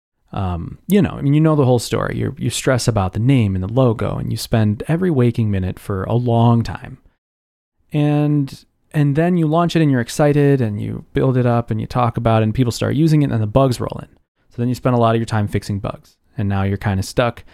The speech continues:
with this constant guilt of being a good maintainer and answering everybody's questions and fixing all the bugs, but also moving the project forward. And this is the big, you know, the big tension in, in my experience with open source is, is keeping,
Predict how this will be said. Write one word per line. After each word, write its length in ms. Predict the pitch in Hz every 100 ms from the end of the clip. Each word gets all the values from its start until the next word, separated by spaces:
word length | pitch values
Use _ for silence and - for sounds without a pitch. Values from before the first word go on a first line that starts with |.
| _ _ -
with 100 | 110
this 140 | 104 -
constant 540 | - 156 170 156 127
guilt 340 | 117 101 -
of 260 | - 107 104
being 200 | 120 113
a 40 |
good 180 | 101 104
maintainer 720 | 104 92 90 160 147 113 110 -
and 140 | 95
answering 340 | 110 123 127 117
everybody's 320 | 110 107 -
questions 580 | - 131 - 127 120 117
and 120 | -
fixing 260 | 143 - 131
all 80 |
the 80 | 117
bugs, 300 | 113 104 110
but 160 | - -
also 300 | 147 139 131
moving 240 | 123 117
the 80 | 107
project 360 | - 95 92 101
forward. 600 | - 117 107 - - _ - - -
And 80 | 123
this 140 | 123
is 100 | 127
the 80 | 113
big, 540 | 113 110 104 104 107 - _ _ _ -
you 80 | 107
know, 320 | 95 101 127 _ -
the 80 | 127
big 400 | 120 139 123 -
tension 560 | - 135 131 113 101 -
in, 500 | - 110 101 110 - - -
in 180 | 113
my 160 | 101 107
experience 380 | 101 - 101 -
with 100 | 110
open 240 | 95 95
source 380 | 95 - - -
is, 200 | - - _ _ _ _ -
is 260 | 92 - - _
keeping, 680 | - 156 151 151 147 143